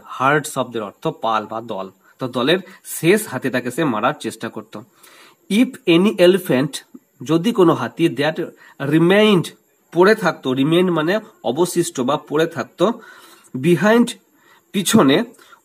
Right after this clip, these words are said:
would be killed or die তাকে মেরে ফেলতো, the chief or other elephants দলের যে প্রধান অথবা অন্য হাতি of the herd সেই দলের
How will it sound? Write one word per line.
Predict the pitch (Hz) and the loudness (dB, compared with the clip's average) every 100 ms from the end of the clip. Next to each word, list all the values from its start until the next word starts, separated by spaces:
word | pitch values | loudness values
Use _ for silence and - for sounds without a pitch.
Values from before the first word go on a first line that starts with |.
| - | -2
would | 208 185 | -2 2
be | 208 240 - | 2 2 0
killed | 220 240 180 | 2 2 4
or | 185 170 | 2 0
die | 143 139 117 101 _ _ | 2 0 0 -4 _ _
তাকে | 143 143 190 | -6 -2 -2
মেরে | 165 139 170 | 0 2 4
ফেলতো, | 156 143 120 117 101 _ _ _ _ - | 2 0 -4 -4 -12 _ _ _ _ -14
the | 123 185 214 - | -2 0 0 -4
chief | 180 240 254 - _ _ - - | 0 0 -2 -20 _ _ -20 -2
or | 156 175 | 4 4
other | 185 - 135 165 196 | 2 -2 0 2 0
elephants | 165 131 127 120 107 - - _ _ _ _ _ _ - | 0 -4 -4 -8 -8 -12 -14 _ _ _ _ _ _ -16
দলের | 127 143 165 202 202 - _ _ _ _ | -2 0 2 2 -2 -16 _ _ _ _
যে | 131 147 | -6 -6
প্রধান | 147 180 165 165 147 208 - _ - | 2 2 2 2 2 0 -8 _ -2
অথবা | 156 214 165 160 - 160 | -2 0 2 2 2 2
অন্য | 156 170 214 | 4 6 6
হাতি | 160 127 - 185 | 4 2 -2 -4
of | 170 139 139 139 | 0 0 0 2
the | 170 | 0
herd | - 131 123 147 - | 2 2 2 0 -8
সেই | - - 160 | -10 0 0
দলের | 131 110 127 185 - | 2 2 2 -2 -6